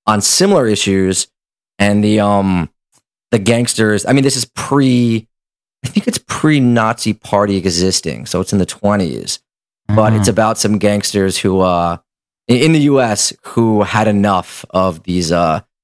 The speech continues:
Speaker 1: far right wing efforts to sort of stamp out their businesses and took matters into their own hands and won.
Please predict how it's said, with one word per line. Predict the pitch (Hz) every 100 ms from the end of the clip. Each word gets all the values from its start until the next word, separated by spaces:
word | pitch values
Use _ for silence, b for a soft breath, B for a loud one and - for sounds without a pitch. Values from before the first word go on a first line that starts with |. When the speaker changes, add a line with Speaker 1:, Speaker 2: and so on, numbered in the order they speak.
| _ _ _ _ _
Speaker 1:
far | - 127 113 107
right | 110 107 104 _ -
wing | 104 101
efforts | 107 104 95 92 -
to | -
sort | - 87
of |
stamp | - 107 95
out | 98 92
their | 90
businesses | 87 92 85 82 87 85
and | 85
took | - 98
matters | 92 90 90 92
into | - 98
their | 98 95
own | 95
hands | 95 98 104
and | 143
won. | 202 104